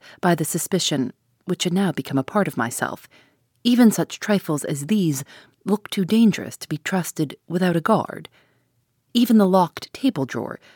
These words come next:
seemed to be not sufficiently protected in my absence, until the means of access to it had been carefully secured as well.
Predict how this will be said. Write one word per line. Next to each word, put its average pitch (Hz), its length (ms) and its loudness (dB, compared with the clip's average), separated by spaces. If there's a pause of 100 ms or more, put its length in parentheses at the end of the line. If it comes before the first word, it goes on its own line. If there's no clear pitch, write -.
(140)
seemed 208 280 4
to - 60 -12
be 180 120 0
not 185 280 2
sufficiently - 560 -2
protected - 560 -10
in 143 80 -2
my 135 160 -2
absence, - 580 -8 (440)
until 185 240 2
the 180 80 2
means 180 320 2
of 165 120 -6
access - 600 -6
to - 180 -6
it - 160 -12 (320)
had 180 120 -2
been 160 180 0
carefully 151 480 -4
secured - 480 -4
as 156 120 -6
well. - 340 -4